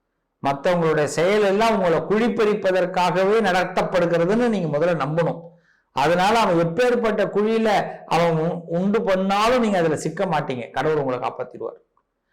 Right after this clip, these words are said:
யாரு வேஷம் போடுறா, யாரு வேஷம் போடல, யாரு உண்மையை பேசுறா,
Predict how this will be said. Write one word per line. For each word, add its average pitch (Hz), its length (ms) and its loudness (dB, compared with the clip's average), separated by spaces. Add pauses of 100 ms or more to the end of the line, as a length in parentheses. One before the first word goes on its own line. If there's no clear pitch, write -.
(200)
யாரு 190 520 2
வேஷம் 196 540 2
போடுறா, 156 640 2 (440)
யாரு 196 460 2
வேஷம் 196 460 2
போடல, 160 680 2 (300)
யாரு 185 520 2
உண்மையை 233 380 2
பேசுறா, 156 800 0